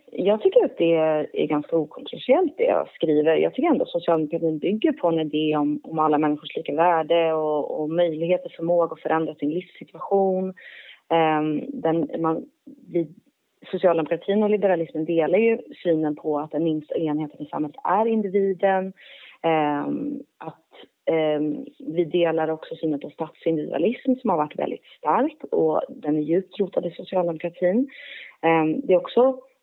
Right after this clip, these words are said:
de liberala ådrorna i socialdemokratin som har gjort den, liksom, den skandinaviska socialdemokratin mycket mer frihetlig än, än de, de socialistiska regeringar som vi såg i, i andra länder i Europa, till exempel historiskt. Ehm,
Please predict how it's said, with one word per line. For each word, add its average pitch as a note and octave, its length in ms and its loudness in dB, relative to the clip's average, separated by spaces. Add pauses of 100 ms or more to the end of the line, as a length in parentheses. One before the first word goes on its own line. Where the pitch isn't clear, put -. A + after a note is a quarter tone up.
(100)
de F3+ 320 -2
liberala F3 580 4
ådrorna E3+ 480 0
i - 180 -12
socialdemokratin D#3 540 -2
som E3 120 -6
har D#3+ 60 2
gjort D#3+ 140 -6
den, D#3+ 100 -4
liksom, D#3 340 -10
den D#3+ 120 -6
skandinaviska F#3+ 760 0
socialdemokratin E3 1040 -4 (240)
mycket E3+ 240 -8
mer D#3 100 -2
frihetlig F#3+ 680 -4
än, E3+ 260 -4
än D#3+ 240 -6 (1000)
de, D#3+ 380 2
de D#3 240 -2
socialistiska A#3+ 880 -2
regeringar D#3+ 400 2
som D#3+ 160 -4
vi D#3 60 -4
såg D#3 240 -4
i, D3+ 40 -2
i D#3 280 -4
andra D#3+ 260 0
länder G3 260 0
i F3+ 40 2
Europa, F3 360 -2
till F#3 140 -16
exempel F#3 380 -6
historiskt. F#3 600 -4 (600)
Ehm, E3+ 640 2